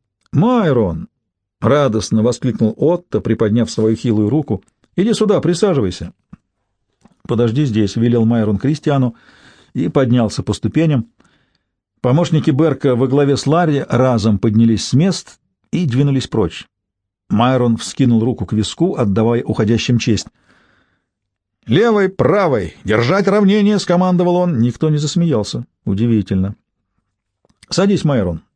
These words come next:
пригласил Отто, лучась улыбкой. «Садись, поговорим». «Вы не отвечали на мои звонки», сказал Майрон. «А ты звонил?» Отто покачал головой. «Надо будет дать секретарше нагоняй».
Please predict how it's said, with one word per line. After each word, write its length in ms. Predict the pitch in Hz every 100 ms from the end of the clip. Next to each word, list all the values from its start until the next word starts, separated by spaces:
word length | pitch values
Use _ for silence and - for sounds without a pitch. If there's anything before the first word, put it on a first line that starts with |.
| _ -
пригласил 480 | 127 117 120 - 113
Отто, 380 | 127 117 92 135
лучась 400 | 123 123 120 104
улыбкой. 400 | 127 117 - 110
«Садись, 300 | 156 190 175
поговорим». 480 | - 135 160 123 - _ _ _ _ _ _ _ _ _ _ _ _ -
«Вы 340 | 95 127 160
не 120 | 123
отвечали 480 | 131 117 117 143 123
на 80 | 120
мои 160 | 120
звонки», 400 | 110 123 117 170
сказал 320 | - 104 92 90
Майрон. 340 | 82 80 - _ _ _ _ _ _ _ _ _ _
«А 140 | 208 208
ты 160 | 165
звонил?» 540 | 156 123 131 147 208 202 _ _ _ _ _ -
Отто 400 | 117 135 135 101
покачал 460 | 110 117 110 123
головой. 380 | 101 113 127 131
«Надо 340 | 113 156 160 147
будет 360 | 139 139 117
дать 240 | 117 147 -
секретарше 600 | 135 127 117 135 - 127
нагоняй». 500 | 120 120 117 104